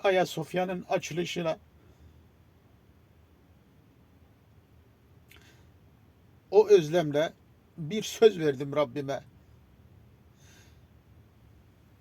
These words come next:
Bir adak adadım. Yani söz vermektir adak adamak. Bunu bilirsiniz arkadaşlar. Dedim ki,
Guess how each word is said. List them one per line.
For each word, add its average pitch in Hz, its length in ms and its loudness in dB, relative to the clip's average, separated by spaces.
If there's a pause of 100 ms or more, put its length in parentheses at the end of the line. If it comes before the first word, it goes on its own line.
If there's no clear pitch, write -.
Bir 139 500 -8
adak 180 320 2
adadım. 117 400 0 (120)
Yani 151 380 -4 (720)
söz 170 380 -2
vermektir 165 640 -4
adak 123 280 -2
adamak. 120 500 -6 (200)
Bunu 123 360 -10
bilirsiniz 117 520 -8
arkadaşlar. 113 600 -8 (760)
Dedim 170 260 -4
ki, 165 280 -8